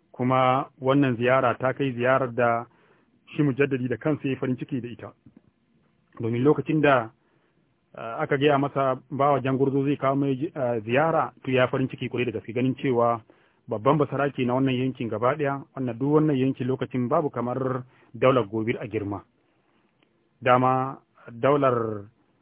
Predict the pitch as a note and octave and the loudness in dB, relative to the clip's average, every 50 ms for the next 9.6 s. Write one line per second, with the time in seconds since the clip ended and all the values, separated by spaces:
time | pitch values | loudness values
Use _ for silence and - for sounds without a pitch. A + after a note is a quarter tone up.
0 | _ _ _ _ _ - G2+ G#2+ A#2 A#2 A#2 A#2+ B2+ C3+ E3 D#3 C3+ D3 - C3 | _ _ _ _ _ -18 -6 2 2 2 4 4 2 0 0 -2 -4 -6 -6 -6
1 | A2+ - B2+ A2+ - C3 - - D#3 D#3+ D3 - C3+ A#2 C3 C3 C3 C3+ C#3+ B2+ | -6 -4 -6 -6 -6 -10 -6 -2 -2 -2 -2 -4 -4 -2 0 0 0 0 -2 -4
2 | - - C3+ B2 A#2 C3 C3 C3+ C3 C#3 C3+ B2+ - A#2 G#2 - C3 B2 A#2+ A2 | -8 -4 -4 -2 0 2 2 2 2 2 0 -2 -4 -6 -8 -6 -4 -2 -2 -2
3 | G#2+ A2+ A2+ A2 A#2+ A2 G2+ G2+ G#2 F#2+ G2 F#2+ - - _ _ _ _ _ _ | -2 -2 -2 0 0 -2 -2 -4 -8 -10 -10 -12 -14 -18 _ _ _ _ _ _
4 | _ - - C3+ A#2+ A2 A2 A#2 A2+ A2 B2+ C#3 D#3 D3+ C#3+ B2 A#2+ B2 A#2 A2 | _ -12 -8 -8 -6 -2 -2 -2 0 2 2 2 4 2 2 0 -2 -4 -4 -6
5 | G#2+ A2 - _ _ - B2+ A#2+ A#2 A#2+ A2+ G#2+ G#2+ G#2+ G#2 A2 A2+ B2+ C#3 D3+ | -8 -10 -14 _ _ -8 -6 -6 -6 -6 -8 -10 -10 -10 -12 -8 -4 -2 0 0
6 | D3+ D3 C3+ A#2+ A2+ A2 G#2+ G2+ G#2 G#2+ G#2+ A2+ A2+ G#2+ C3+ G3+ G#3 D3+ B2+ - | 2 0 0 -2 -4 -6 -8 -12 -14 -10 -6 -4 0 6 6 6 6 4 -2 -4
7 | - D#3 C#3+ B2+ - - C#3 C3 A#2+ C#3 C#3+ D3 D3+ D3+ D3 D#3+ D3+ C3 A2+ - | -2 -2 -2 -2 -2 -2 -4 0 2 2 2 2 2 0 0 0 -2 -2 -4 -8
8 | G#2+ G#2+ C3 C#3 C#3+ C#3+ C3+ C3+ C3 - _ _ _ _ _ _ C3+ C#3 C3 A#2 | -4 -2 0 0 2 0 -2 -2 -6 -10 _ _ _ _ _ _ -4 -2 -2 -2
9 | A2+ - - C#3 C3 - C#3 C3 B2 A2 A#2 | -4 -4 -4 -6 -4 -2 -2 -2 -2 -2 -4